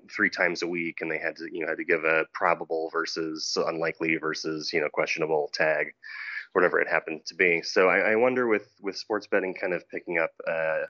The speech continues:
with the Apple T V deal, I wonder if that'll be something that, uh, they, they try and enforce so that we can actually get reasonable information before the games. But, uh, as it is now, I would not expect, uh, any player <laughs> to, to be completely accurately listed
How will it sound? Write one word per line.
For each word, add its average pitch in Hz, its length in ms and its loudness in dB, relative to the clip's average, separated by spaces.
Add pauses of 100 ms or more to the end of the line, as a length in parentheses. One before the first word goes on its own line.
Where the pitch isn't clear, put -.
(100)
with 87 140 -8
the 82 100 2
Apple 80 240 0
T 87 120 -2
V 80 160 -2
deal, 80 160 0
I 80 40 4
wonder 80 220 -2
if 76 60 -10
that'll 80 180 2
be 80 100 -10
something 80 360 -4
that, 82 140 -2 (920)
uh, 113 220 8 (140)
they, 117 320 8
they 113 180 4
try 113 260 2
and 107 240 2 (220)
enforce 113 560 4
so - 220 0
that 104 160 2 (360)
we 104 80 -8
can 101 160 -12
actually 92 280 -4
get 87 200 2 (360)
reasonable 87 400 -4
information 82 400 -2
before 87 240 2
the 82 80 -2
games. 80 400 -2
But, 87 220 2 (100)
uh, - 20 8
as 98 300 6
it 120 80 -2
is 107 160 0
now, 104 180 0
I 92 80 2
would 92 140 -2
not 90 120 2
expect, - 400 -4 (240)
uh, 78 240 -6 (520)
any 92 220 4
player 82 340 0 (340)
<laughs> - 640 2
to, 101 300 0
to - 160 4
be 98 140 4
completely 123 560 4
accurately 95 500 2
listed 85 380 -8